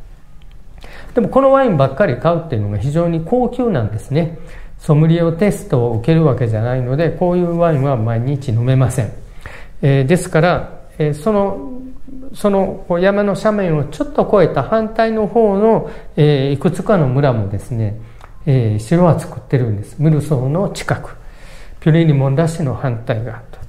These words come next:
それをちょっとご紹介したいと思います。この絵を見ていただいたらわかると思うんですけれども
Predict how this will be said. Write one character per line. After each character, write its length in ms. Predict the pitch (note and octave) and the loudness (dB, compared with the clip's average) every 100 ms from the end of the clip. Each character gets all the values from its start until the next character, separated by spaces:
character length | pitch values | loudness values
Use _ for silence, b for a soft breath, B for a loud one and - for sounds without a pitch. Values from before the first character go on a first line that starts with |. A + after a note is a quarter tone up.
| - - | -14 -8
そ 160 | - | 0
れ 60 | A#3 | 2
を 40 | A#3 | 2
ち 80 | |
ょ 20 | B3+ | 0
っ 40 | |
と 100 | A#2+ | 0
ご 140 | B2+ | 0
紹 200 | A#2 D3+ | 2 2
介 220 | D3+ A#2+ A2 | 2 0 -2
し 80 | |
た 100 | - | -4
い 60 | G2+ | -4
と 100 | A#2 | -4
思 80 | A2 | -6
い 40 | |
ま 120 | A2+ B2 | -6 -8
す。 120 | - | -4
こ 100 | G#3 | -2
の 140 | G3+ | 0
絵 120 | C#3 | 0
を 80 | C#3 | 0
見 140 | C3+ C#3+ | 0 0
て 120 | D#3+ | 2
い 40 | |
た 120 | C3+ | 2
だ 60 | C#3 | 0
い 60 | A#2 | 0
た 80 | |
ら 60 | A2 | -2
わ 100 | A#2 | 0
か 120 | A#2+ | 0
る 100 | A2+ | -2
と 100 | A2+ | -2
思 140 | A2 G#2 | -4 -4
う 20 | |
ん 60 | |
で 80 | G2+ | -8
す 100 | - | -6
け 80 | A#2 | -4
れ 80 | A2+ | 0
ど 80 | D3 | 2
も 340 | G3+ - | 0 -2